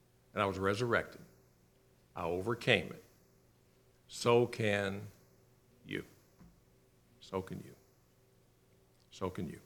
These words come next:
Touched on this one a little bit. Why probably, what probably contributed to the tribulation and poverty of the saints in Smyrna?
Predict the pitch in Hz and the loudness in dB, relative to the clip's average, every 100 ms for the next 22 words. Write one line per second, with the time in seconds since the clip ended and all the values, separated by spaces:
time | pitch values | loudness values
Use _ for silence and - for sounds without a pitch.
0 | - - - _ - - _ _ _ _ | -20 -20 -20 _ -20 -20 _ _ _ _
1 | _ - - - - - - - - - | _ -20 -20 -20 -20 -20 -20 -20 -20 -20
2 | - - 110 - 107 117 139 131 101 101 | -10 0 4 6 6 10 10 10 6 4
3 | 95 104 - 165 214 226 - 165 165 147 | 2 0 6 10 12 12 12 12 12 12
4 | 135 127 123 - 170 - - 175 160 139 | 12 10 8 12 12 12 12 12 12 10
5 | 131 117 98 151 143 139 131 135 - 120 | 8 6 8 12 12 12 8 4 4 4
6 | 98 - 170 160 139 120 127 - 117 101 | 4 10 10 12 12 12 12 10 4 2
7 | 95 - 147 147 143 131 113 107 - 110 | 4 12 12 12 12 8 8 6 8 8
8 | 104 - 98 92 113 107 98 - | 6 2 0 2 2 6 6 6